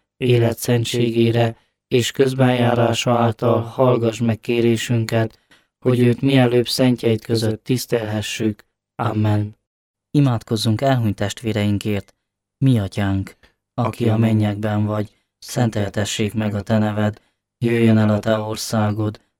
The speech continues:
legyen meg a te akaratod, amint a mennyben, úgy a földön is. Mindennapi kenyerünket add meg nekünk ma, és bocsáss meg vétkeinket,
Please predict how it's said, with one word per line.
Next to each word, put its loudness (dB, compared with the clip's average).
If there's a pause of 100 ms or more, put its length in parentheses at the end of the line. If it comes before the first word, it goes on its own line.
(100)
legyen 2
meg -4
a -4
te 0
akaratod, -4 (300)
amint 0
a 0
mennyben, 0
úgy -2
a 0
földön -4
is. -6 (480)
Mindennapi 0
kenyerünket -2 (100)
add 0
meg 2
nekünk -2
ma, -2 (400)
és 0
bocsáss -2
meg 0
vétkeinket, -4